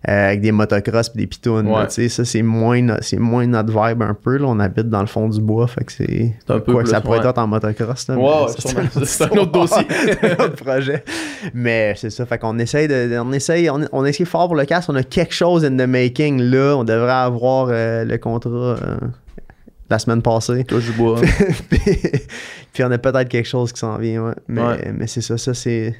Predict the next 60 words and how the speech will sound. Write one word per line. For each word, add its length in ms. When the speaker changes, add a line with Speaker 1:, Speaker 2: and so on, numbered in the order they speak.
Speaker 1:
c'est 100
a 40
big 280
piece. 380
Speaker 2:
Ouais, 300
c'est 180
Speaker 1:
Ouais. 100
Speaker 2:
quand 140
même, 300
c'est 260
du 80
stock 400
auquel 300
on 120
pense 300
rarement 400
quand 240
on 60
regarde 280
les, 100
les 320
athlètes 280
professionnels, 480
le 100
travail 500
qui 120
va 180
derrière. 640
Speaker 1:
Le 80
thinking 580
Speaker 2:
Le 60
Speaker 1:
de 40
ce 60
qu'ils 120
ont 100
l'air, 360
Speaker 2:
Ouais, 300
Speaker 1:
tu 60
sais. 80
Speaker 2:
de, 40
ben, 160
de 60
ce 80
qu'ils 120
ont 100
l'air, 200
mais 120
Speaker 1:
Ouais. 60
Speaker 2:
aussi 260
de, 280
de 600
le 160
travail 320
qui 80
va 100
derrière 640
les 200
commandites, 680
tu 80
sais. 160